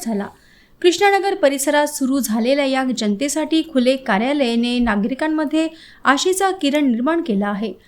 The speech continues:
आता लोकांच्या मनात स्पष्ट विश्वास निर्माण झाला आहे की आपल्यासाठी कुणीतरी आहे.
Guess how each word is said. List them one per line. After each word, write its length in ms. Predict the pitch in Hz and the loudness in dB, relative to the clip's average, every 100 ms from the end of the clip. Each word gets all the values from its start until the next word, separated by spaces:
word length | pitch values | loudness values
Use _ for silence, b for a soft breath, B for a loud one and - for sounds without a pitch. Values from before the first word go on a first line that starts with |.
| b b - | b b 0
आता 280 | 311 403 | 2 2
लोकांच्या 500 | 392 320 311 302 320 | 0 0 0 0 0
मनात 280 | 294 269 285 | 0 2 0
स्पष्ट 440 | 285 - 311 - 381 | 0 -2 -2 -2 -2
विश्वास 500 | 277 254 - 294 294 | -2 -2 0 -2 0
निर्माण 340 | 247 226 247 | -2 0 0
झाला 260 | 233 220 226 | 0 -2 -2
आहे 200 | 247 269 | -2 -4
की 240 | - 247 269 B B B | -2 -4 -4 B B B
आपल्यासाठी 640 | 277 - 381 392 349 370 | 0 4 2 2 0 0
कुणीतरी 600 | 370 - 277 330 359 370 | 0 0 0 2 2 2
आहे. 460 | 294 180 262 - | 0 -2 -2 -4